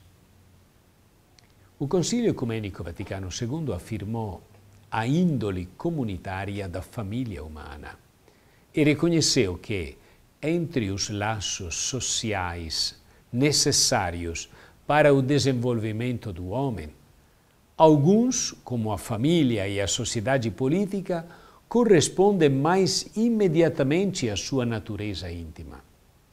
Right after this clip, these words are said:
A Igreja, perita em humanidade, iluminada pela Palavra de Deus, reconhece a família e a sociedade política como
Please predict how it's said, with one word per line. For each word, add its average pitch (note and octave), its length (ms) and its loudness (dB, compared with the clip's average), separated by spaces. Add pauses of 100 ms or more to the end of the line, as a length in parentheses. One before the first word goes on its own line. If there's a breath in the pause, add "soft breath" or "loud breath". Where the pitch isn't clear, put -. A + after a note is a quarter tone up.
(1200 soft breath)
A - 40 -8
Igreja, D#3 720 4 (440)
perita A#2+ 800 0
em A2+ 220 -4
humanidade, G2+ 1000 -4 (720 soft breath)
iluminada A2 1120 0 (200)
pela F#2 240 -4
Palavra G2 540 -2
de F2 140 -10
Deus, G2 600 -8 (440 soft breath)
reconhece A2+ 1040 0
a F#2+ 60 0
família G2+ 880 -2 (320 soft breath)
e A2+ 160 0
a G2+ 80 0
sociedade A#2 800 -2
política C#3 640 -2
como D#3+ 500 0